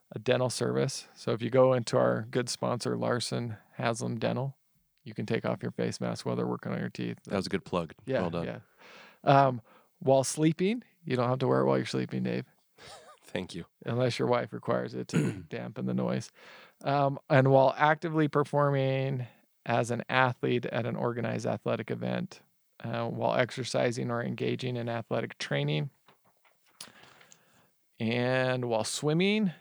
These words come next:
Speaker 1: while giving religious or political m-, media, educational and artistic, cultural, musical, or theatrical presentation or performance,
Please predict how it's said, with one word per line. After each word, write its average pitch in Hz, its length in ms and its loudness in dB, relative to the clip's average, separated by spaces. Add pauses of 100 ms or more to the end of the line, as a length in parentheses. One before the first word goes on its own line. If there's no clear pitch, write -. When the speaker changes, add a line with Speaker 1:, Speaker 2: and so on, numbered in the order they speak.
(560)
Speaker 1:
while 120 120 -2
giving 123 320 -4
religious 135 480 -4
or 123 80 -2
political 139 500 2
m-, 139 300 0
media, 143 720 6 (560)
educational 131 720 2
and 117 80 0
artistic, 117 560 -2
cultural, 127 440 0
musical, 123 460 -2
or 120 160 0
theatrical 117 680 -2
presentation 117 760 -2
or 113 80 -4
performance, 135 760 -4